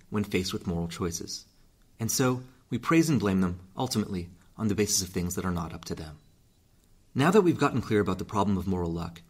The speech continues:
it's time to ask whether there's any solution to the problem. On the one hand,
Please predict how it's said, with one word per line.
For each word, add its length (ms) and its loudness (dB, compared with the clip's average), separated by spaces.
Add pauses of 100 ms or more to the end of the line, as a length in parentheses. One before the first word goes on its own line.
(260)
it's 140 -6
time 240 -2
to 80 -2
ask 280 -6
whether 200 2
there's 240 0
any 140 -2
solution 440 -4
to 80 -10
the 80 -6
problem. 400 -10 (880)
On 100 2
the 80 4
one 160 4
hand, 300 2